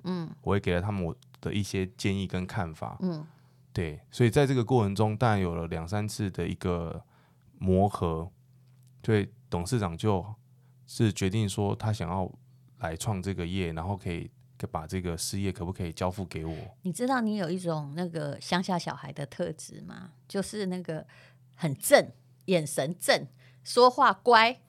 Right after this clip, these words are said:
Speaker 1: 然后尊重师长，<laughs> 然后就是可能董事长就在跟你聊聊的过程之中，觉得这个人很可信任。你有一种让人家觉得可信任的特质，我觉得这是了不起，而且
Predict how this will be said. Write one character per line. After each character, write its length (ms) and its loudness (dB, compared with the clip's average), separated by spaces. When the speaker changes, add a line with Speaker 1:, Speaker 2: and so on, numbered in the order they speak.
Speaker 1:
然 140 4
后 440 4
尊 200 8
重 280 8
师 260 0
长， 180 10
<laughs> 120 -20
然 120 -2
后 100 12
就 220 2
是 240 -2
可 180 4
能 180 4
董 180 8
事 180 0
长 180 6
就 160 -2
在 140 0
跟 200 -2
你 280 -4
聊 260 2
聊 240 0
的 200 -2
过 200 2
程 220 -4
之 100 -10
中， 180 -4
觉 140 -10
得 100 -8
这 120 -10
个 100 -4
人 220 -4
很 160 2
可 240 -4
信 340 -6
任。 160 -4
你 100 2
有 120 6
一 80 0
种 260 0
让 140 10
人 60 4
家 120 8
觉 180 0
得 80 4
可 260 -2
信 240 2
任 200 4
的 100 4
特 260 0
质， 240 -4
我 80 0
觉 140 0
得 80 6
这 140 0
是 120 0
了 160 0
不 140 -8
起， 320 -10
而 80 2
且 160 4